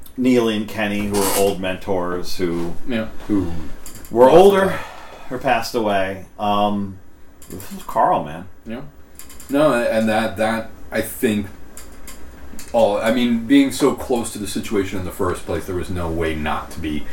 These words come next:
Speaker 2: deeply affected by it.
Speaker 1: Yeah.
Speaker 2: But then there is that entering a new phase of life. You're turning forty, and that's happening at the same time.
Speaker 1: Yeah,
Speaker 2: And
Speaker 1: that's
Speaker 2: you're trying to, uh,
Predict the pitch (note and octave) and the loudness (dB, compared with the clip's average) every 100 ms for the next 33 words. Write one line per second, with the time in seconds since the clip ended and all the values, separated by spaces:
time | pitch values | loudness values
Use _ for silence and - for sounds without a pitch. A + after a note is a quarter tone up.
0 | - - - - - B2 A#3 - G2+ - | -4 -6 -6 -8 -6 -2 0 0 0 -2
1 | - G2+ F2+ - D#2+ D#2 D#2+ D#2+ D#2 G#2+ | 0 -2 -2 -6 -8 -2 -2 -2 -2 2
2 | F2+ D#2 - G#2+ G2+ F#2 F2 - - G#2 | 2 0 -4 -4 -2 -2 -4 -6 -4 -2
3 | F#2+ F#2 F2+ E2+ - - F#2+ F#2+ F#2 - | 0 0 -2 -4 -4 -6 -4 0 0 -2
4 | - - A#2 G2+ - G#2+ G2 G2 F#2 - | -6 -6 -4 -4 -4 -4 -2 -4 -4 -4
5 | F2 F2 F#2 F#2+ F#2+ F#2 - F#2 - F#2+ | -2 -2 -4 -2 0 0 -2 -6 -4 -4
6 | F2 E2+ - G#2+ G2 F2+ E2+ - - - | -4 -6 0 4 4 2 -2 -6 -8 -8
7 | - G#2 F2+ E2+ - B2 A2 F#2+ F#2+ F#2 | -6 -4 -2 -2 -2 -2 -2 -2 -4 -4
8 | F2+ E2+ E2+ G#2 - F#2+ E2+ E2 - G2 | -6 -8 -8 -8 -6 -6 -6 -8 -4 -2
9 | F#2 F2+ C3 E3 G#3 E2+ - G#2 G#2 - | -2 0 2 4 2 -2 -4 -2 -2 -6
10 | G#2 G2+ G#2+ A#2 A2 G#2 F#2+ A#2 G2+ G2+ | -8 -4 0 2 4 4 2 -2 0 0
11 | G2 G2 F#2 - G#2 F#2+ F#2+ F2+ - - | 0 -2 -4 -4 0 2 4 2 -2 -8
12 | - - - - - - - - - - | -12 -10 -10 -10 -10 -8 -6 -6 -4 -4
13 | - - - | -4 -6 -6